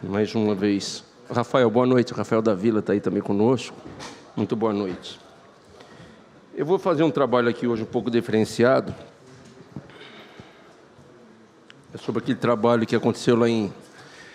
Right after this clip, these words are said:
Museu das Artes Modernas em São Paulo, né? Aquele trabalho lá que ele, na realidade, não contribuiu com nada, assim, destruiu, tá destruindo nossas crianças. Então, o Museu de Mo-, de Arte Moderna de São Paulo, na última terça-feira passada, dia vinte e cinco passado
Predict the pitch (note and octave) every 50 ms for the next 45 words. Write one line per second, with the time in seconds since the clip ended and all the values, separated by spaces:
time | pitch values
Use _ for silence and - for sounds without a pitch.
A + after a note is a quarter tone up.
0 | - - - - - - G#2 F#2+ A#2+ C3 A#2 B2+ B2+ A#2 G2 A2+ - B2 B2+ A#2+
1 | - G#2+ A2+ A#2+ A#2+ A2 G2+ A#2 A#2 A#2 A#2 A#2+ A2 - - A#2 A2 G2+ F2 -
2 | A2 A2+ A2 A2 G#2 F#2+ - A2 C3+ C3+ A2 - - - - - _ - _ -
3 | G2 G2 - F#2+ G#2 F#2+ G#2 G#2+ G#2+ G#2+ A2 G#2+ A2 A2 G#2+ - - A2 A2 A2+
4 | A2 G2+ F#2+ - - - - A2+ G#2+ F#2+ A2 G#2+ A2 A2 F#2+ G#2 A2 A#2+ B2 B2
5 | A#2 - - - - - - - - - - - - - - - - - - -
6 | - - - - - - A2+ C3+ C#3+ - D#3 C#3 - C3 C3 C3+ D3 C#3+ - C3
7 | A2+ A#2 B2 B2+ A#2+ B2+ B2 - C#3 C3 A#2+ C3 - - - - C3+ C3 A#2+ A2+
8 | A2 G#2 G2+ - - - A2 - - A#2 G#2+ A2 A2 A2 G2 - G#2+ - - -
9 | G#2 G2 A2 B2 C3+ C3+ - - - - - - - - - - - - - -
10 | - - - - - - - - - - - - - - A3+ - - - - -
11 | - - - - - - - - - - - - - D3+ D#3 D#3 E3 D#3 C3 C3+
12 | E3 D3+ D#3 D#3 D#3+ D#3+ D3 C#3 C3 B2 D3 D#3 D3+ - D#3 D3 C#3+ B2+ C3+ C#3
13 | C3+ C3 C3+ A#2+ - - C#3+ B2+ - - C#3 C3+ C3+ C#3 C#3+ C#3+ - D3 C#3 C3+
14 | - C3 A#2+ - - C3 A#2+ - C3 A#2 A#2 - - A#2+ G#2+ G2+ - C#3+ C#3+ B2+
15 | A#2+ A2+ B2+ A2+ B2 B2+ B2+ - - C#3 - - - - A2+ G2+ - - - -
16 | D3 C#3 G#3 -